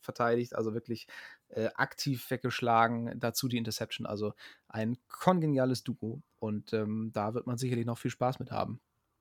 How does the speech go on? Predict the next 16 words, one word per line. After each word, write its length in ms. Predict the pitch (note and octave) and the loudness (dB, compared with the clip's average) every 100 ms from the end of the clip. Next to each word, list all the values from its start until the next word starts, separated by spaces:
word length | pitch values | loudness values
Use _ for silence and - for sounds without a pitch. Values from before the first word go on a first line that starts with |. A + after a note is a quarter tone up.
| _ _ - - - | _ _ -18 -14 -8
Ähm, 400 | A2 G#2+ A2 A2 _ _ - | -4 -2 -4 -6 _ _ 0
ja, 180 | D#3 - _ _ - - - _ - | 0 0 _ _ -20 -20 -20 _ -2
damit 180 | C3 B2+ | 2 4
hätten 180 | D#3+ D3 | 4 2
wir 80 | |
eigentlich 280 | C3 F3 E3+ | 2 2 2
so 100 | D#3+ | 2
die 180 | C#3+ C#3+ | 2 0
Positionsgruppen 880 | D3+ C#3 C3+ D3 - C#3+ C#3 C3+ C#3 _ - _ _ _ - | 2 2 2 0 0 -2 0 0 -2 _ -20 _ _ _ 2
abgehakt. 680 | C#3 - A#2+ A2+ A2+ C3+ - | 2 4 2 4 4 2 0
Hat 120 | C3 | 2
jemand 200 | C3+ B2 | 4 2
von 100 | B2+ | 2
euch 100 | B2+ | 2
noch 160 | C3+ | 2
ein 420 | B2+ A#2+ A#2 A#2+ | 2 4 4 2